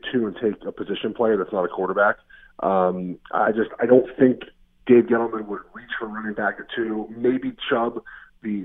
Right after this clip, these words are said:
the D N from N C State, but he doesn't really fit their, their defense. They just traded away J P P 'cause he's not a fit for them. I'm not sure he fits. I could see them trading out of two, and you have the Broncos, obviously. I think the Bills are gonna aggressively try to move up 'cause they're in a range at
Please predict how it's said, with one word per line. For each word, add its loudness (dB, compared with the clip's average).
the -12
D -2
N -2
from -8
N -6
C -10
State, -2
but -10
he -4
doesn't -4
really 0
fit 0
their, -2
their -4
defense. -6
They -6
just -6
traded 2
away 2
J -2
P -6
P -6
'cause -14
he's -10
not -6
a -18
fit -8
for -10
them. -6
I'm 2
not 6
sure -2
he 0
fits. 4
I -2
could 0
see -4
them -2
trading -2
out -2
of -12
two, 2
and -2
you -4
have -2
the -8
Broncos, -2
obviously. -4
I 0
think 6
the 2
Bills 6
are -10
gonna -4
aggressively -2
try -4
to -2
move -6
up -2
'cause -10
they're 0
in -4
a -2
range -6
at -14